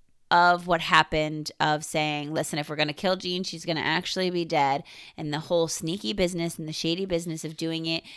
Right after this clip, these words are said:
and not telling him until there wasn't anything he could do about it and all of that, I might not actually hate it as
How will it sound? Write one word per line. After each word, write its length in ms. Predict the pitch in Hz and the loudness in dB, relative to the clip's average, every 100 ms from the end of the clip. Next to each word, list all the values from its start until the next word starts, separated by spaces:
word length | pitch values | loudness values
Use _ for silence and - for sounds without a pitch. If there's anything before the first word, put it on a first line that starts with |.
| - | -12
and 100 | 151 | -6
not 200 | 151 165 | -4 -4
telling 320 | - 170 175 | -2 -2 -2
him 240 | 180 185 175 | -4 -6 -6
until 180 | 170 160 | -6 -4
there 160 | 156 | -4
wasn't 220 | 151 165 | -4 -2
anything 340 | 165 170 175 175 | -4 -4 -6 -6
he 140 | 180 | -4
could 120 | 180 | -4
do 140 | 170 165 | -2 -2
about 260 | 160 151 | 2 2
it 60 | 151 | 0
and 120 | 151 | -2
all 180 | 151 170 | -2 -2
of 100 | 175 | -2
that, 260 | 151 143 - - - | 0 0 -2 -10 -8
I 100 | - | -2
might 280 | 196 208 - | 2 2 0
not 220 | 180 165 - | -2 -4 -2
actually 420 | 139 147 - 151 | -4 -6 -8 -8
hate 200 | 147 139 | -6 -6
it 120 | 123 | -6
as 240 | 95 - | -6 -8